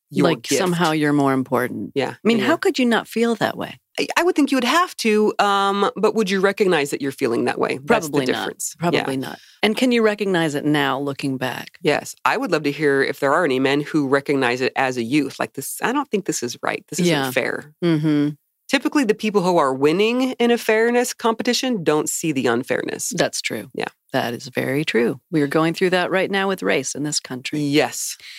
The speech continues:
Speaker 1: Hundred percent.
Speaker 2: Yes.
Speaker 1: I, um, that took a while. I'm telling you, there's a lot here. So I want to save.
Speaker 2: Okay.
Speaker 1: 'Cause I do not want to rush through the initiatory because it's
Speaker 2: Oh, gosh.
Speaker 1: whack-a-mole.
Speaker 2: Never rush through the initiatory. <laughs>
Speaker 1: You might get touched in more of the wrong places in the
Speaker 2: <laughs> Oh.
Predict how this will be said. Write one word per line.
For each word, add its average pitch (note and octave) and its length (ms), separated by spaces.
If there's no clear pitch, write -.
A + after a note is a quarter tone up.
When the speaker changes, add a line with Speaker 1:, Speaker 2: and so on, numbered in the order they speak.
Speaker 1:
Hundred E3+ 140
percent. C#3 320
Speaker 2:
Yes. - 180
Speaker 1:
I, D#4 760
um, C#4 640
that D4 140
took - 180
a B3 60
while. D3 240
I'm F#3 80
telling E4+ 300
you, A3+ 80
there's D4+ 220
a A3+ 40
lot G#3+ 300
here. G3 240
So - 160
I A#3 180
want D4+ 260
to A3+ 120
save. B2 1000
Speaker 2:
Okay. B3+ 380
Speaker 1:
'Cause A#3 180
I F#3 60
do G3 160
not A#3+ 180
want G3 200
to F#3 80
rush D#3 420
through D3+ 160
the C#3+ 100
initiatory C3 800
because B2+ 300
it's C#3 120
Speaker 2:
Oh, G3+ 140
gosh. B2+ 260
Speaker 1:
whack-a-mole. C#3+ 500
Speaker 2:
Never F#3 460
rush F3+ 340
through F3+ 140
the E3 120
initiatory. D#3+ 760
<laughs> B3+ 440
Speaker 1:
You G3 80
might G3 200
get F#3 160
touched E3+ 320
in E3 120
more E3+ 260
of D#3 100
the C#3+ 80
wrong C3+ 240
places - 300
in - 80
the A3+ 360
Speaker 2:
<laughs> - 40
Oh. F#3 80